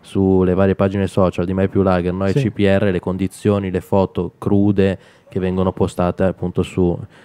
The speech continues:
Speaker 1: ehm, tentativi di autolesionarsi, chiaramente.
Speaker 2: Eh, esatto, perché poi i-, lì poi c'è un-,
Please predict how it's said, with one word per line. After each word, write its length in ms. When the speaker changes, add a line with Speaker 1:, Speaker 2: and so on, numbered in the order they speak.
Speaker 1:
ehm, 720
tentativi 580
di 580
autolesionarsi, 1400
chiaramente. 800
Speaker 2:
Eh, 180
esatto, 500
perché 320
poi 480
i-, 180
lì 200
poi 160
c'è 160
un-, 380